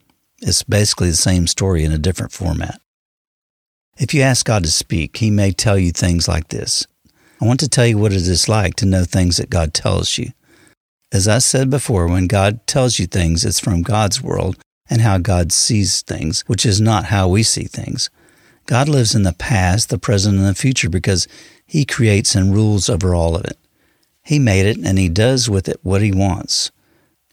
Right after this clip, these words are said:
When I go on an assignment, like going to a church where God sends me, knowing is like a memory that is in fragments. We know some of it as we would know a memory, but we can't recall every single detail. But God lets us get the gist of it, the meaning of it,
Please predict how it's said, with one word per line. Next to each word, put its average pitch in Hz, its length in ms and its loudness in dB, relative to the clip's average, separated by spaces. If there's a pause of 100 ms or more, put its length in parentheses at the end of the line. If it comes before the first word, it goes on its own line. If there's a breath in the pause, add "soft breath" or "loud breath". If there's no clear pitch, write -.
When 101 180 0
I 101 140 2
go 120 160 0
on 123 240 2
an 110 100 2
assignment, 90 640 0
like 90 160 -2
going 101 280 2
to 113 120 0
a 110 60 2
church 104 420 -2
where 98 80 2
God 92 260 2
sends 82 380 0
me, 85 220 0 (560)
knowing 101 500 2
is 87 220 0
like 90 200 0
a 92 60 0
memory 87 480 2
that 82 220 0
is 85 160 2
in 85 140 2
fragments. 92 640 -2 (560 soft breath)
We 101 160 0
know 92 180 2
some 110 240 2
of 85 140 0
it 87 180 -2
as 98 220 0
we 95 100 0
would 92 160 2
know 101 240 2
a 98 60 2
memory, 90 360 2
but 85 220 0
we 104 100 0
can't - 280 -2
recall 90 600 -2
every 90 240 0
single 80 320 0
detail. 85 600 -4 (720 soft breath)
But 98 100 0
God 104 220 2
lets 98 280 0
us 95 160 -2
get 98 200 -4
the 95 80 -2
gist 104 340 0
of 85 140 0
it, 170 240 -2
the 104 100 0
meaning 87 380 2
of 85 100 0
it, - 160 -4